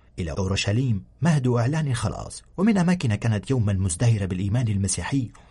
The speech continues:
وأصبحت اليوم موطنا لقطيع صغير، وأحيانا مطبوعا بختم الشهادة كما في المغرب والجزائر.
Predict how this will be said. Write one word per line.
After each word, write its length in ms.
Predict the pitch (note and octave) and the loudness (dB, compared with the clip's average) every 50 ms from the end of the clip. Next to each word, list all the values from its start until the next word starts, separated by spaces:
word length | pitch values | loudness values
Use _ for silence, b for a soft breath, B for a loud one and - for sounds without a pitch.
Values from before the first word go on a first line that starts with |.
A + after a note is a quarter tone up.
| B B B | B B B
وأصبحت 500 | - F3+ F3+ - - - - D3 C#3+ C#3 | -4 -2 -2 -2 -2 -2 -2 -2 -2 -2
اليوم 380 | C3 A#2 G#2+ - - - C2 | -2 0 -2 -2 -4 -8 -4
موطنا 320 | E2+ G#2+ A2 - - E2+ - | 0 0 0 0 -2 -8 -8
لقطيع 580 | B1+ D2 - - - F2+ - C3 C3+ G#2+ G2 G2+ | -6 -8 -8 -8 -8 -6 -4 -2 -2 -2 -2 -2
صغير، 440 | - G#2+ F2 D#2 - - - - b b b b b b b b b b b b | -2 -2 -4 -4 -8 -10 -14 -20 b b b b b b b b b b b b
وأحيانا 640 | - F#2 C2+ - - - A#2+ G#2+ G2+ F#2 D#2+ B1 - - - - - _ - | -4 -4 -4 -4 -4 -4 -2 0 0 -2 -4 -6 -10 -14 -20 -20 -18 _ -2
مطبوعا 520 | D#3+ F#3 F#3 - F3 F3 B2 - - - - - - - - C#3 | -2 -2 -2 -2 -2 -2 -2 -2 -4 -8 -14 -16 -16 -8 -2 0
بختم 380 | D3 C#3+ - G#3 G3+ - D3+ | 2 2 2 2 2 2 2
الشهادة 520 | D3 - - - - F2 - A1+ - - - - - - - | 2 4 4 2 2 2 0 -6 -10 -14 -18 -20 -20 -14 -8
كما 180 | - F2+ F2 F2+ | -4 -2 -2 2
في 100 | - A#2+ | 4 4
المغرب 400 | A2+ C3+ D3+ B2+ C3+ C#3 C3 C#3 | 4 4 4 2 2 2 2 4
والجزائر. 600 | C#3 D3+ C3 B2+ A#2 G#2 F2 - - - B1 | 2 2 2 2 2 0 0 -4 -6 -12 -16